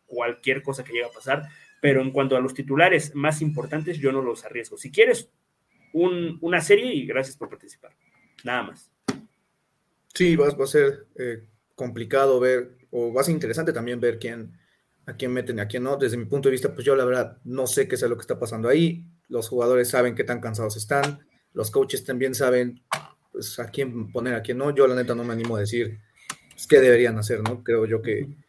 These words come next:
Speaker 2: pues, también ellos saben quién sí y quién no, y, pues, cuáles son sus prioridades, ¿no? Pero si vemos a los titulares, pues, también se entendería, ¿no? El tema de, pues, ganar confianza y volver a,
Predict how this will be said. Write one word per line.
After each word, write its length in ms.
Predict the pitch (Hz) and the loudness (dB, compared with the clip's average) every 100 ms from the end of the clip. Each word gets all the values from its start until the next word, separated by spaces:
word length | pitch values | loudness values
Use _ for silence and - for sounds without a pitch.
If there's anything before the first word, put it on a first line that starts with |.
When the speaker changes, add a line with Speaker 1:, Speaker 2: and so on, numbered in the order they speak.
| _ _ - | _ _ -8
Speaker 2:
pues, 140 | - | -2
también 300 | 127 127 131 | 0 0 2
ellos 320 | 127 120 - _ _ | 2 2 -2 _ _
saben 580 | - 135 123 104 85 - _ _ | -2 0 0 -4 -12 -18 _ _
quién 200 | - 127 | -4 -2
sí 180 | - 117 | -2 -4
y 60 | 101 | -8
quién 220 | 113 101 | -8 -8
no, 220 | - - | -12 -16
y, 240 | - 110 104 | -12 -10 -10
pues, 320 | 107 - - _ _ _ - | -12 -14 -16 _ _ _ 2
cuáles 240 | 139 117 | 4 2
son 100 | 127 | -4
sus 140 | 120 | -8
prioridades, 500 | 110 117 117 117 110 | -8 -8 -6 -4 -4
¿no? 160 | 120 160 | -4 -2
Pero 200 | 160 120 | 2 2
si 140 | 110 | 2
vemos 520 | 123 135 139 131 - - - _ | 2 2 2 0 -2 -6 -20 _
a 120 | - | 0
los 140 | 127 127 | 2 2
titulares, 440 | 135 143 160 196 | -2 2 4 4
pues, 120 | 147 | 2
también 280 | - 123 127 | -6 -6 -6
se 80 | 131 | -6
entendería, 520 | 117 117 113 117 120 | -6 -6 -6 -2 -2
¿no? 240 | 117 131 143 | -2 -6 -6
El 380 | 113 107 104 110 | -6 -6 -8 -4
tema 240 | 120 123 | -2 0
de, 280 | 107 - - | -2 -4 -12
pues, 220 | - - | -16 -16
ganar 340 | - - 120 113 | -10 -8 -8 -8
confianza 500 | 110 127 147 139 113 | -2 2 2 2 -2
y 40 | |
volver 280 | 104 104 117 | -2 0 2
a, 240 | 120 107 | 2 -2